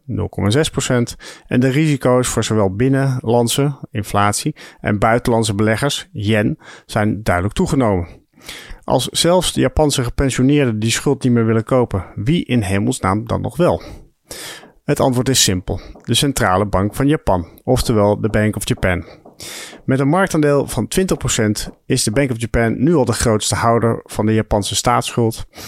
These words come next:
En dat percentage zal alleen maar verder stijgen. Dat pensioenfondsen uitwijken naar andere beleggingen is daarmee geen probleem. De Bank of Japan compenseert voor de vraaguitval. En gelukkig zijn de zakken van de Bank of Japan diep, want zoals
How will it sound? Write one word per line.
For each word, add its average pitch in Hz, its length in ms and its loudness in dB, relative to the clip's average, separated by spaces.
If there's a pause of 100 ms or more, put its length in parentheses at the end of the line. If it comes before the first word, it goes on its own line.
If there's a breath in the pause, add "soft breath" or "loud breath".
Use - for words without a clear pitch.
(220 loud breath)
En 139 120 0
dat 151 140 0
percentage 156 760 0
zal - 200 0
alleen 139 240 2
maar 120 120 2
verder 113 280 0
stijgen. 92 540 -2 (800 loud breath)
Dat - 160 -4
pensioenfondsen 143 640 0
uitwijken 135 720 2
naar - 100 -2
andere 131 300 2
beleggingen 113 580 0
is 113 140 -2
daarmee 104 320 2
geen 98 200 -2
probleem. 120 540 0 (280 soft breath)
De 147 120 -4
Bank 107 240 0
of 120 120 -6
Japan 104 520 0
compenseert 117 580 0
voor - 140 -4
de - 60 0
vraaguitval. 131 720 0 (640 loud breath)
En 175 300 0
gelukkig 143 560 0
zijn 123 260 0
de 120 60 2
zakken 120 300 0
van 113 140 0
de 107 60 0
Bank 120 180 0
of 113 100 -4
Japan 110 360 0
diep, 143 300 0 (300 loud breath)
want 135 380 0
zoals 120 340 0